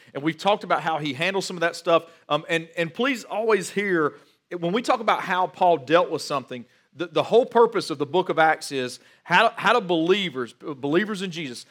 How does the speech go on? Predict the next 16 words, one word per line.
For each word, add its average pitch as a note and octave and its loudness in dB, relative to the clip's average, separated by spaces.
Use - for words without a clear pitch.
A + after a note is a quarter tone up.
how F3+ 0
do A3 2
they F#3 4
functionally G3+ -6
live E3 2
their F#3 0
life C3+ 0
by C#3+ 4
the C#3 0
leading E3 0
of D3 -10
the C3+ -2
Holy C#3 -4
Spirit? A#2 -8
This C#3 -10
is, C3+ -16